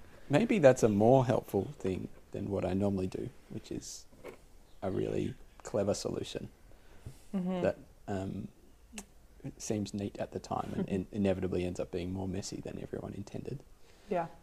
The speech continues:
Speaker 1: Uh, but, but to pray first,
Speaker 2: Mm-hmm.
Speaker 1: um, i-,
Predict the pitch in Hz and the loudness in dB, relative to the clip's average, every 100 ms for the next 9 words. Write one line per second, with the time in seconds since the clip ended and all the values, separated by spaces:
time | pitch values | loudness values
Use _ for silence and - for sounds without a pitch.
0 | - - - - - - - - - - | -14 -12 -6 -6 -6 -20 -20 -20 -20 -4
1 | - 92 - - - - - - - - | -2 -2 -6 -20 -20 -20 -20 -8 -8 -8
2 | - - 104 98 92 92 - - - - | -6 4 8 8 6 0 -6 -20 -20 -20
3 | - - 98 90 120 - - - - - | -20 -4 -2 0 -4 -8 -12 -20 -20 -16
4 | - 190 190 185 - - - - 95 95 | -8 -6 -4 -6 -14 -20 -14 -6 -2 -2
5 | - - - - - - - - - - | -4 -10 -20 -20 -20 -20 -20 -20 -20 -16
6 | 127 | -14